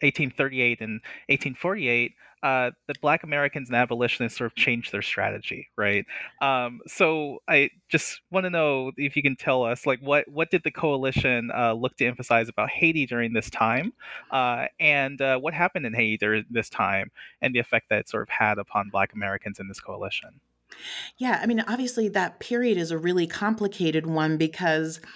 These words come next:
Speaker 2: it's also the time that the abolitionist coalition is falling apart a bit in general, <laughs> you know? Um,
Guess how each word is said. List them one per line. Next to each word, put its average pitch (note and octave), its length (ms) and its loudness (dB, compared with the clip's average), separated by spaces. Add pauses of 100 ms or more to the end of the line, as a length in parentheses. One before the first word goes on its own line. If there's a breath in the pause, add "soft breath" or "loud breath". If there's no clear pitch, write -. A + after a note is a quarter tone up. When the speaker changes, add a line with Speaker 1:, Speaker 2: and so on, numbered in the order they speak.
(520 loud breath)
Speaker 2:
it's F#3 260 4
also G3+ 340 2
the E3+ 120 -2
time D#3+ 360 2
that D#3 120 2
the D#3+ 180 2
abolitionist D#3+ 680 2
coalition D#3 580 2
is - 220 0
falling D#3 440 2
apart D3 540 0 (320)
a D#3+ 80 0
bit D#3 440 -2
in D3+ 200 2
general, F#3+ 540 0 (140)
<laughs> - 0 -
you B3 340 2
know? A3 320 0 (440 loud breath)
Um, D#3+ 640 0